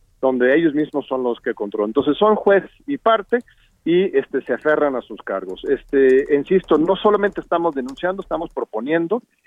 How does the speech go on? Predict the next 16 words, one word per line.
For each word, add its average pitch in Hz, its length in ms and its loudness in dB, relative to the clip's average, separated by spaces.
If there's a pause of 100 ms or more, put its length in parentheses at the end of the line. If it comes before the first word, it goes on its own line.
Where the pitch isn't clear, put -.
el 127 160 2
veintiuno 175 760 2 (200)
de 156 300 -6 (140)
agosto 139 640 -2 (340)
de 123 180 0
este 156 200 -6
año, 156 380 -2 (120)
en 101 180 -16 (180)
un 139 200 -6
mes 147 180 2 (100)
y 135 60 -8
medio, 127 220 -2
bueno, 202 180 -4
dos 208 220 2
meses 220 340 -2
ya, 240 200 0